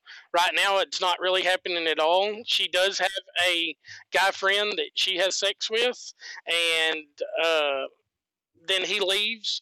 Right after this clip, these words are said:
and then when I come home, I clean up after it. So, uh,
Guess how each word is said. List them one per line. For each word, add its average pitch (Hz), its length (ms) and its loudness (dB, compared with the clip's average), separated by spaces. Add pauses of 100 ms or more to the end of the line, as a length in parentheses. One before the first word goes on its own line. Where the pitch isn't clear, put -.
and 175 220 -2
then 175 240 0
when 170 100 0
I 180 180 4
come 180 140 -2
home, 180 480 -2 (480)
I 151 300 4
clean 175 260 0
up 170 160 0
after 190 320 -2
it. - 80 -20 (140)
So, 135 400 -2 (920)
uh, 147 220 2